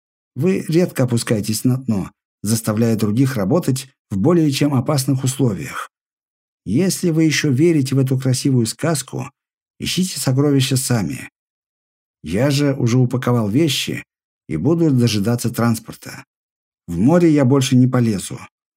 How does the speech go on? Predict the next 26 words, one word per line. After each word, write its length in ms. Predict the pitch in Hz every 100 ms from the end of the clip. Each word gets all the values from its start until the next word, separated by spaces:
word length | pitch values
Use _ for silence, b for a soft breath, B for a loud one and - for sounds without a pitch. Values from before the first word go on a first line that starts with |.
| _ _ _
Мужчина 480 | - 87 - 160 160
перевёл 380 | 135 101 101 110
дыхание. 640 | 110 - 85 76 69 60 - _ _ _ _ _ _ _ _
«Кроме 380 | 101 135 151
того, 460 | 139 127 98 82 67 _ _ _ _ _ -
я 220 | 85 123
скажу 360 | 135 156 147 160
кое-что 440 | 123 131 135 143
ещё. 520 | 147 135 - 90 71 - _ _ _ _ _ _ _ _
Вы 460 | 90 92 156 143 -
не 160 | 127 143
руководитель. 800 | 135 131 110 101 104 - 76 - _ _ _ _ _ _ -
Настоящий 680 | 95 - 95 107 131 131
руководитель 760 | 107 104 92 85 151 - 76 - _ _ _
сначала 500 | - 90 110 131 127
всё 160 | -
узнал 440 | 120 110 123 151 143
бы, 220 | - - - _ _ _
прежде 300 | 123 131 120
чем 220 | - 117
бросать 360 | 110 110 123 -
своих 260 | 117 110
людей 260 | 104 98 131
на 140 | 117
такой 340 | 113 101 117 104
участок. 560 | 107 127 - - -